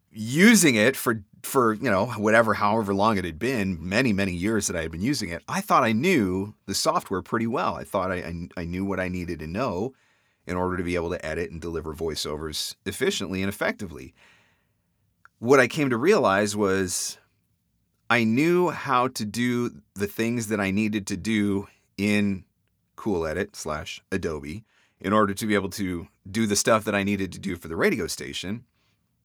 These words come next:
But that was all I really knew. And so when I made the investment in my two-hour life-changing session with Uncle Roy, where he walked me through Adobe Audition,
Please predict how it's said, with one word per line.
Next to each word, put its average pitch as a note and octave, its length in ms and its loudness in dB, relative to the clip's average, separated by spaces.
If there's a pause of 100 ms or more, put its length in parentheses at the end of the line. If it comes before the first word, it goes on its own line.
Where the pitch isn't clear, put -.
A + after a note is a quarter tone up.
(300)
But G2 100 -10
that F3+ 140 2
was C#3 120 2
all D3 200 8
I F#2+ 60 4
really C2+ 320 -10
knew. G#1 280 -20 (840)
And A2+ 180 4
so G2+ 600 4
when A2 220 2
I D3 180 4
made C3+ 560 2 (160)
the G2+ 220 0
investment G2+ 680 0
in F#2+ 240 -2
my E2 480 -4 (380)
two-hour G2 580 2
life-changing F#2 840 -2
session G#2 480 -2
with D#2+ 380 -6
Uncle G2+ 300 -4
Roy, G2+ 520 2 (760)
where G2 200 2
he G#2 180 -2
walked G2 380 2
me F2 100 -4
through A2+ 640 0 (260)
Adobe E2 400 -4
Audition, C2 600 -12